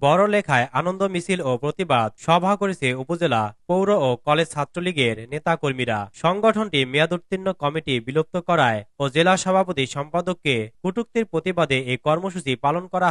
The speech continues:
হয়। রোববার পঁচিশ ফেব্রুয়ারি বিকেলে বড়লেখা শহরে মিছিল করে পিসি উচ্চ বিদ্যালয় মাঠে পথসভা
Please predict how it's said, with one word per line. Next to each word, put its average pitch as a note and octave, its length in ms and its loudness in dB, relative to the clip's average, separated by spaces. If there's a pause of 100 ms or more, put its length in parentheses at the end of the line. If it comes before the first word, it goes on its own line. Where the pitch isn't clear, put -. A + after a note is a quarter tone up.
হয়। A2+ 240 0 (240)
রোববার F#3+ 420 4
পঁচিশ F#3 260 -4 (100)
ফেব্রুয়ারি F3 400 2 (120)
বিকেলে D3 400 0 (300)
বড়লেখা G#3 460 4 (100)
শহরে E3 360 2
মিছিল C#3 260 -6 (100)
করে C#3 200 2 (240)
পিসি G3+ 300 -2 (140)
উচ্চ - 160 -6 (140)
বিদ্যালয় F#3 440 2
মাঠে C#3+ 200 2 (140)
পথসভা F3+ 440 0